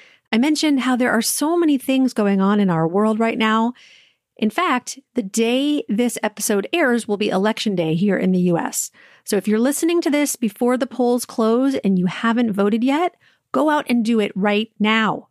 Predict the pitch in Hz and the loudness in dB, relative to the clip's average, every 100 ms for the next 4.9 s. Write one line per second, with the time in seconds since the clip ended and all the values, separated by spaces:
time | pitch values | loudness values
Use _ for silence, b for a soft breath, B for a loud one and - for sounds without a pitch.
0 | _ 220 - 233 220 220 220 202 160 277 | _ -6 -2 0 0 0 0 -2 -4 -6
1 | B B B - 285 339 311 294 294 262 | B B B -2 0 2 2 0 0 0
2 | 240 240 240 - 226 226 220 214 - 196 | 2 2 0 0 0 2 0 -2 -2 -2
3 | 196 190 - _ _ - 247 220 233 247 | 0 0 -4 _ _ -4 -2 0 0 0
4 | 392 466 277 214 208 180 170 - - | 0 0 0 0 0 0 -2 -4 -12